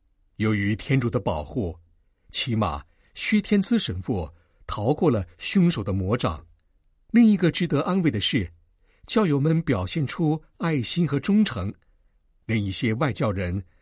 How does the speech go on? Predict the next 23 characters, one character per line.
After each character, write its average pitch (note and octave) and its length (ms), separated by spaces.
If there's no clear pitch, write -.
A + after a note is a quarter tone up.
在 D#3 140
那 F#3 140
些 D#3+ 160
天 E3+ 320
也 A#2+ 200
自 - 240
发 A3 200
地 D#3+ 120
流 A2 160
露 A#2 120
出 B2+ 380
悲 B2 200
伤 B2+ 180
的 A2+ 100
心 B2+ 260
情。 F2+ 300
他 G#2+ 160
们 F2+ 240
成 A#2+ 320
群 B2+ 240
结 G2+ 180
队 B2 180
地 F#2 260